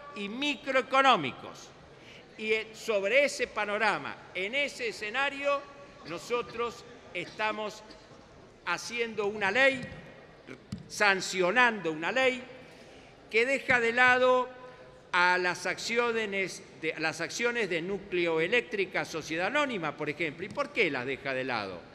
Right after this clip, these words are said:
¿Por qué deja de lado las acciones de Ferrocarriles? ¿Por qué deja de lado las acciones de aisa?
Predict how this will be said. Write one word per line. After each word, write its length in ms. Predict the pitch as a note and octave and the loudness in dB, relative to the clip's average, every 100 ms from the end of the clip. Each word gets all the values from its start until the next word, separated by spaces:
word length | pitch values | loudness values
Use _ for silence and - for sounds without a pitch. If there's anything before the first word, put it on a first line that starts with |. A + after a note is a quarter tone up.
| - - - | -12 -10 -2
¿Por 200 | C4+ - | -2 0
qué 160 | C#4+ | 0
deja 340 | B3 G3 G#3 F#3+ | 2 2 2 0
de 120 | F#3+ | 4
lado 260 | G#3 G3 F3 | 4 4 2
las 220 | E3 F3 | 0 -4
acciones 400 | C3 G3 F#3 F3 | -4 -2 0 -2
de 80 | C#3 | -2
Ferrocarriles? 1000 | E3 D3+ D3 D#3 D3+ F3 C#3 G#2+ E2+ - - - - | -4 -4 -2 -2 2 4 4 0 -6 -14 -18 -18 -4
¿Por 220 | C4+ C4 - | 0 0 2
qué 180 | D4 | 2
deja 380 | C#4 B3 A3 G#3+ | 2 0 2 2
de 160 | G3 F#3 | 2 2
lado 340 | A3 A3 G3 | 4 4 2
las 220 | F3+ D#3+ | 0 -2
acciones 420 | E3 - A3 G3 D#3+ | -6 -4 -4 -2 0
de 140 | G#3 | 6
aisa? 480 | G#3+ F3 - A#2 | 6 6 0 -8